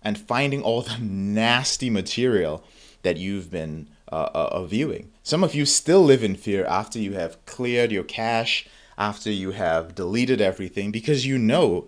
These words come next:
deep down inside that nothing on the internet disappears. People can find what you viewed, and you have viewed stuff that you deeply regret.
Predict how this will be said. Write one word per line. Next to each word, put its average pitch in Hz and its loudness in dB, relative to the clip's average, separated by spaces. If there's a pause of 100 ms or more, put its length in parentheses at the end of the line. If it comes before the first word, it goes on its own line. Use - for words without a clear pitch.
deep 117 -4
down 113 2
inside 98 -2 (380)
that 101 4 (400)
nothing 151 0
on 131 0
the 107 4
internet 104 2
disappears. - -6
People 160 -2
can 151 -2
find 80 -4
what 92 -4
you 92 -6
viewed, 101 -8 (240)
and 107 0
you 127 2
have 110 0
viewed 135 0
stuff 190 -2
that 101 -4
you 107 -4
deeply 98 -2
regret. 120 -2